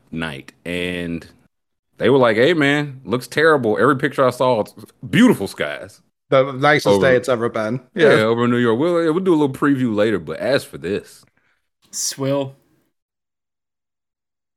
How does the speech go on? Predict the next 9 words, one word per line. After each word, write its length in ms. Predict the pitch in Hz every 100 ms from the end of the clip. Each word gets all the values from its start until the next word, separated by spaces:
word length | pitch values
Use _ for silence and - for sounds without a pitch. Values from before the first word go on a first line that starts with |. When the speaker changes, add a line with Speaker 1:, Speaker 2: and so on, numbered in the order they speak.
| _ _ _ _ _ _ _ _ _ _ _
Speaker 1:
Where 160 | 107 147
do 80 | 120
we 180 | 92
even, 640 | 90 95 85 82 78 73 85 _ _ _ _ _ _ _ _ _ _ _
Justin 320 | - 120 120
Herbert's 380 | 98 131 143 135
on 160 | 135 127
the 60 |
take. 460 | 123 - 95 92 -